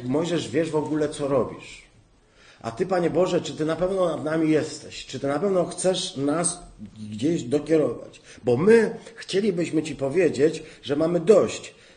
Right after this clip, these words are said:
ym, tego chleba, y, że nie mamy normalnego chleba jak normalni ludzie, nie mamy wody i się brzydzimy już tym jedzeniem. Tak powiedzieli? To jest dość przykre,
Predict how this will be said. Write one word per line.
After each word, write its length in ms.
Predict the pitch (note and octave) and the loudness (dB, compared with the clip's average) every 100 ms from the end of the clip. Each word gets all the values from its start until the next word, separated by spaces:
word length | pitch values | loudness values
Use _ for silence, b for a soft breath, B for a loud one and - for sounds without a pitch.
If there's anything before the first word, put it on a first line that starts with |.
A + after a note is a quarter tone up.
| B | B
ym, 680 | A#2+ A#2 A2+ A2+ A2 A2+ A2+ | 2 4 4 4 0 -2 -4
tego 320 | G#2+ D3 C#3+ C3+ | -2 -2 0 0
chleba, 680 | C#3 B2+ G2 G#2 A#2 B2 B B B B A2 | 0 -2 -2 -6 -6 -8 B B B B -4
y, 340 | A2+ A2+ A2+ | -2 -2 -4
że 320 | A2 D3 D3+ A#2+ - | -2 -2 -2 -6 -6
nie 180 | D3+ G3 | -2 2
mamy 240 | G#3 F3+ | 4 4
normalnego 800 | D3+ D3+ E3 E3 D#3 D#3 C#3 A#2 | 2 0 0 0 0 -2 0 -2
chleba 420 | A2+ A#2+ A#2 A2 | -2 -4 -2 -4
jak 180 | A2 G#2+ | -4 -6
normalni 420 | A#2+ A#2 A2+ A2 | -6 -4 -4 -4
ludzie, 380 | G#2 G#2+ G#2+ B2 | -4 -2 0 -2
nie 120 | A#2+ D3 | -2 -2
mamy 320 | F3+ F#3+ E3 | 0 2 0
wody 600 | A2 C#3 B2+ G2 A#2 C3 - B B - | 0 0 0 0 0 0 -6 B B -4
i 240 | D#3+ D#3 | -4 -4
się 160 | - F#3 | -4 -4
brzydzimy 640 | C3+ E3 D3+ E3 B3 F#3+ | -2 -2 -2 0 2 2
już 180 | B2 G#2 | 0 -4
tym 160 | B2 | -4
jedzeniem. 400 | A#2+ G#2+ G#2+ D#2+ D#2+ - | -4 -4 -6 -8 -14 -8
Tak 180 | D3+ D3+ | -8 -6
powiedzieli? 600 | C3+ C3 A#2+ C3 F3+ - - _ _ _ | -6 -4 -4 -4 -6 -10 -20 _ _ _
To 80 | F#3 | -4
jest 140 | D#3 | -2
dość 140 | C#3 C#3 | -4 -6
przykre, 400 | - C#3 - | -6 -6 -8